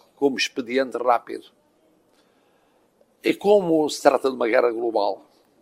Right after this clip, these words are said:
e como logo na invasão da Federação Russa esteve envolvida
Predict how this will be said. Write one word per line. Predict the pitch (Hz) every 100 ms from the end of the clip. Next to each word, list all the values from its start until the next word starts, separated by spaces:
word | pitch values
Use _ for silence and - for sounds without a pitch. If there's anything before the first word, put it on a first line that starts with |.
| _ _ _ _ _ _ _ _ _ _ _
e | 123
como | - 151 147 131 123 120 - _ - _ _ _ _ _ _ _ _ _ _ _ -
logo | 135 156 160 110 110 104 - _ _ _
na | 127 135
invasão | 123 104 117 101 143 147 135
da | 123
Federação | 123 123 117 131
Russa | 127 120 - 113
esteve | 110 123 117 98 -
envolvida | 117 117 120 117 120 104